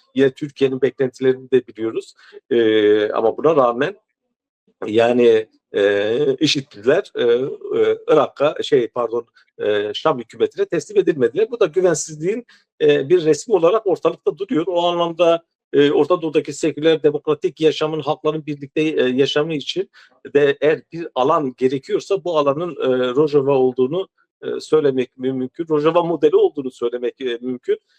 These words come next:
E, ve bence bu halklar nezdinde ya da entelektüel aydınlar nezdinde, aslında demokrat siyasetçiler nezdinde, hatta bunun karşısında olan, e, kesimler nezdinde bile kabul edilmiş durumda.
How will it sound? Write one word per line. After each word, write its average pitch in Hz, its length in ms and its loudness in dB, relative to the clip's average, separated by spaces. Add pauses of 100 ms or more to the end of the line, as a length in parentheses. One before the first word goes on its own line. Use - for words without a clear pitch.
(200)
E, 127 80 -6 (260)
ve 147 140 4
bence 202 300 0
bu 180 340 4
halklar 190 420 -2
nezdinde 135 420 -2
ya 127 280 2
da 151 80 2
entelektüel 143 800 0
aydınlar 147 540 0
nezdinde, 117 580 -2 (440)
aslında - 280 -4
demokrat 143 400 -2
siyasetçiler 151 680 -2
nezdinde, 135 560 0 (260)
hatta 196 300 0
bunun 196 220 -2
karşısında 180 500 -2
olan, 156 380 2 (100)
e, 127 380 -2
kesimler 143 480 -4
nezdinde 143 480 -4
bile 170 180 0
kabul 127 260 -2
edilmiş 104 380 -12
durumda. 98 420 -6